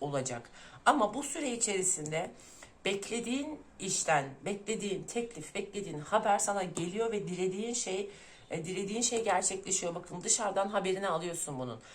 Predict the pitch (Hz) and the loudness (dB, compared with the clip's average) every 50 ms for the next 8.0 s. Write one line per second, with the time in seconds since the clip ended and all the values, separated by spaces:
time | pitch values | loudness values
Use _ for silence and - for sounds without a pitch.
0 | - - - - - 196 214 220 220 214 208 196 170 170 165 - - 214 220 - | -20 -12 -8 -2 0 2 2 2 0 0 0 0 0 -2 -4 -4 -4 -4 -2 2
1 | 214 190 180 185 180 170 165 185 202 196 202 190 190 185 185 202 202 - 165 151 | 0 2 4 4 2 2 2 -2 -2 -2 0 4 4 4 4 2 0 0 2 2
2 | 147 - - 135 135 131 117 117 120 - 120 - 123 - - - - - - - | 2 2 0 -4 -2 -2 -2 -2 -4 -8 -12 -4 0 0 0 0 -2 -12 -16 -16
3 | - - - - - - - 254 262 285 339 359 339 302 247 214 - 208 196 180 | -16 -16 -12 -12 -8 -4 0 0 0 2 2 2 0 0 -2 -2 -4 0 2 4
4 | 165 160 156 160 151 - - - - - - - - 196 214 240 226 214 190 170 | 4 4 2 0 -2 4 4 6 6 6 4 4 6 8 8 8 8 6 4 2
5 | 151 143 139 135 135 127 - 127 120 120 123 - - - 123 120 120 - - - | 4 2 2 0 0 -2 -4 -2 -2 -2 0 -2 -2 -2 -4 -6 -6 -10 -16 -20
6 | - - - - - - - - - - - - - 196 208 233 226 - 208 - | -20 -20 -20 -20 -20 -20 -20 -20 -20 -20 -16 0 2 4 4 4 2 -2 -4 -2
7 | - 196 190 190 190 185 196 185 175 175 175 170 160 160 - - 156 135 131 131 | 0 0 0 0 0 0 0 0 0 0 -2 -2 -4 -4 -4 -4 -6 -6 -6 -8